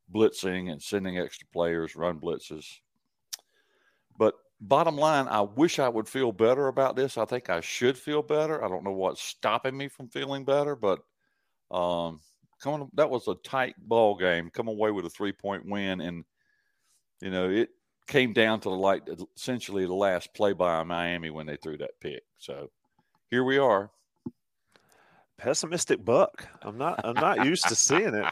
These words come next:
Speaker 2: I'm, uh, it is the world we live in when Tommy's the positive one of the bunch.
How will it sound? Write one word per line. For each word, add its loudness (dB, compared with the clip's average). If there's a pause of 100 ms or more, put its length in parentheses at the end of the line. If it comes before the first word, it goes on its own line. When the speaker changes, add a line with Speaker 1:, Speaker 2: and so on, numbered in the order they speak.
(120)
Speaker 2:
I'm, 2
uh, 4 (880)
it 6
is 6
the 4
world 10
we 8
live 6
in 4
when 0
Tommy's -2
the 0
positive 6
one -2
of -4
the -4
bunch. -2